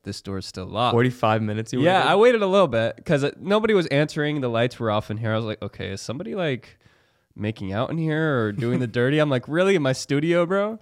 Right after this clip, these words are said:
Speaker 2: Hey, first
Speaker 1: And
Speaker 2: sex tape on the
Speaker 1: Yeah.
Speaker 2: podcast. <laughs>
Speaker 1: <laughs> And it, but it was everybody I knew was here, of course.
Speaker 2: Yeah.
Speaker 1: It was a small little get together, so
Speaker 2: Yeah, no
Speaker 1: I
Speaker 2: one was,
Speaker 1: wasn't, like, scared.
Speaker 2: no one was stealing your equipment.
Speaker 1: Exactly.
Speaker 2: Yeah.
Speaker 1: But, uh,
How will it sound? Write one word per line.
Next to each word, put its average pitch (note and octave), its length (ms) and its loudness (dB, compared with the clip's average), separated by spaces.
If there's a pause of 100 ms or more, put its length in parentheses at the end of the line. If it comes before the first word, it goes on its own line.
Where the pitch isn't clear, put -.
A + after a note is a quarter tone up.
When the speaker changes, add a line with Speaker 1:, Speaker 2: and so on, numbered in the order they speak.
Speaker 2:
Hey, B2 220 2
first C3+ 180 2
Speaker 1:
And G3 60 2
Speaker 2:
sex C3+ 200 0
tape C3+ 180 -2
on B2+ 80 0
the A#2 60 -4 (180)
Speaker 1:
Yeah. - 220 2
Speaker 2:
podcast. F3+ 840 2
<laughs> - 80 -18
Speaker 1:
<laughs> C3 80 -8
And F#3+ 140 2
it, D3+ 100 0
but E3+ 100 0
it F#3 60 0
was F3 180 0
everybody D#3+ 380 2
I G2+ 100 2
knew G2 260 -4
was F#2 180 -8
here, F#2 180 -6
of E2 80 -12
course. G#2+ 240 2
Speaker 2:
Yeah. A#2+ 60 -4
Speaker 1:
It A#2 40 -2
was A2 40 -2
a G#2 60 -4
small F#2 440 -6
little G2+ 180 -4
get F#2+ 160 -8
together, F#2+ 360 -6
so A2 220 -6
Speaker 2:
Yeah, - 60 -4
no A#2+ 100 0
Speaker 1:
I C#3+ 60 2
Speaker 2:
one D#3 100 4
was, C#3 100 2
Speaker 1:
wasn't, B2+ 100 -6
like, G#2 180 -6
scared. F#2+ 460 -4
Speaker 2:
no C3 80 -2
one B2 60 -2
was A2 100 -4
stealing A#2+ 260 -2
your G#2+ 80 -6
equipment. D2 380 -10
Speaker 1:
Exactly. F2 560 -6
Speaker 2:
Yeah. E2+ 60 -10 (520)
Speaker 1:
But, G2 240 -2
uh, F#2+ 260 0